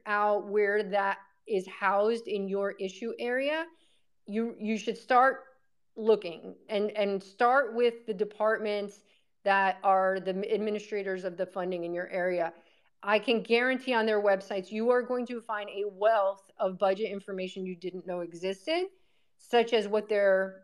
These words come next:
you know, real, the minutia of what the, the dollar amounts are, how much it cost them to do things in prior years, again, how much money might be left over,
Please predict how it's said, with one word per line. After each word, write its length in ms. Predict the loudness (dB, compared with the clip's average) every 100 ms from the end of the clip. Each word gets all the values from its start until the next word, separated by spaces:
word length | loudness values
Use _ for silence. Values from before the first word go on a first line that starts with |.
| _
you 120 | 0 2
know, 120 | 4
real, 240 | 4 2
the 100 | 2
minutia 720 | -2 -2 -2 -2 -2 0 2 2
of 140 | 0 -2
what 480 | 2 4 2 -2 -2
the, 300 | 0 0 -4 -2
the 220 | -2 0
dollar 360 | 2 4 2 0
amounts 400 | -2 -6 -8 -6
are, 480 | -2 2 2 0 -4 _ _ _
how 220 | -4 0 2
much 220 | 0 -2
it 100 | -4
cost 320 | -2 -4 -4
them 120 | -4
to 60 | -4
do 140 | -6
things 300 | -6 -4 -4
in 100 | -6
prior 440 | -4 0 0 0 -2
years, 360 | 0 2 2
again, 380 | 0 0 2 2
how 140 | -2 -6
much 200 | -6 -8
money 220 | -8 -6
might 220 | -8 -10
be 80 | -8
left 320 | -6 -6 -2
over, 640 | 2 2 2 2 2 2